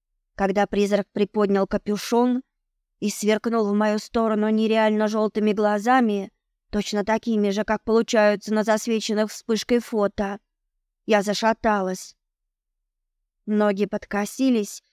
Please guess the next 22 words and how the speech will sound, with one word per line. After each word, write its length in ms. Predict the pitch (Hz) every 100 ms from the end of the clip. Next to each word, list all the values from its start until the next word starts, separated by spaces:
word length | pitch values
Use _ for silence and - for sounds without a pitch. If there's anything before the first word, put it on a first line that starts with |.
| _ -
и 100 | 220
я 220 | 214 214
медленно 640 | 214 254 240 277 269 269
сползла 640 | 269 - 202 208 208 208 220
вниз. 540 | 220 196 196 - - _ _ _ _ _ _ _ _ _ _ _ _ _ _ -
Из 200 | 190 -
приподнятого 920 | 202 202 - 214 196 202 - 202 202
капюшона 720 | 208 - 202 - 240 240 214
на 100 | 202
меня 300 | 214 214 214
смотрел 760 | - 208 202 - 233 254 247 - _ _
тот 200 | 226 226
седовласый 680 | - 202 214 214 220 - 226
похотливый 640 | 214 226 220 226 220 226
мужик, 580 | 226 247 240 208 - _ _ _ _ _ _ _ _ _
которого 480 | - 196 208 196 196
я 220 | 208 202
по 100 | 196
неосторожности 1080 | 214 208 202 196 208 208 202 202 202 - -
убила 420 | 214 214 214 202
на 180 | 202 208
пляже. 640 | 220 226 208 190 196 190